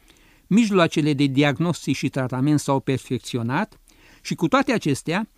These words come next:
cazurile de incapacitate de muncă datorită durerilor lombare sunt în continuă creștere.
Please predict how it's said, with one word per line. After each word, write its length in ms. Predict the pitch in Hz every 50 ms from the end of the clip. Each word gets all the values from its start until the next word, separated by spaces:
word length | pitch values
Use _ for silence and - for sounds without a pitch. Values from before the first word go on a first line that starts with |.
| _ _ _ _
cazurile 560 | - - 147 151 151 107 127 160 156 151 143 143
de 160 | 127 139 151 -
incapacitate 840 | 208 185 165 - 147 135 - 139 131 - 151 - 165 156 - -
de 140 | 135 120 131
muncă 320 | 139 151 156 147 131 135 120
datorită 520 | 107 127 123 - 131 135 151 - - 131
durerilor 540 | 113 127 120 127 135 131 123 120 120 117 113
lombare 560 | 117 117 113 113 110 147 160 175 175 175 175
sunt 480 | - - - - 180 196 202 190 - _
în 220 | - 220 180 185 175
continuă 580 | - 143 135 127 120 - 165 180 175 165 165
creștere. 600 | 156 - 147 123 - - - - 117 101 87 -